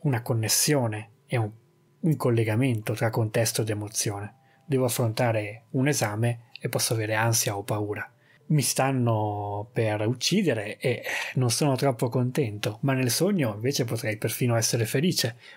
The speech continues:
o potrei aspettare un esame con sentimenti che assolutamente non avrei se fossi sveglio. Le emozioni sono qualcosa di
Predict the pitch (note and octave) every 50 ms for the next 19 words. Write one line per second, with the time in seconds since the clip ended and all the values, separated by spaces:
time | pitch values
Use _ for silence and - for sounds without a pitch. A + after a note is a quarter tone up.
0 | - - - C3+ B2 A#2+ - A#2+ A2+ - A#2+ A2+ A2 G#2+ G#2+ G#2 G#2 G2+ G2+ G#2
1 | G#2 A2 - _ _ _ - - - - A2+ - - B2 A#2 - B2+ A#2+ A#2 A#2
2 | A2+ A#2+ B2 A2 A2+ G#2 G2+ G2+ G#2 A2 A2+ A2+ A#2 - - _ _ _ _ _
3 | _ _ - - C3+ A#2 A2+ A2+ A2 A2 G#2+ - - D3 C3+ C3 A#2+ D3 C#3 C3
4 | B2 A#2+ A#2+ B2 A#2+ - C#3 A#2+ - B2+ A#2 A#2 B2 B2+ B2+ - - _ _ _
5 | _ - - B2+ - - C#3 B2 A#2 - C3+ B2 B2+ C3+ C3+ C#3 C3+ A#2 A#2 A2+
6 | A2+ A2+ A#2 A2+ A#2 A#2 A2 G#2 G#2 G#2+ A2+ - - _ _ _ - - - C3+
7 | A#2 - A#2+ G#2+ - - G#2+ G#2 B2 A#2+ G#2+ G#2 G#2+ A2+ G#2+ - - _ _ _
8 | _ - C#3 C3+ C3 C3+ C#3 B2 - - D#3+ D#3+ E3 F3 F3 F3+ - - - -
9 | - - D3+ C3+ B2+ A#2+ C#3+ C3+ B2 - - C3 C3 B2+ C3 C#3+ C#3 B2+ A#2+ B2
10 | A#2 A#2+ B2+ D3 -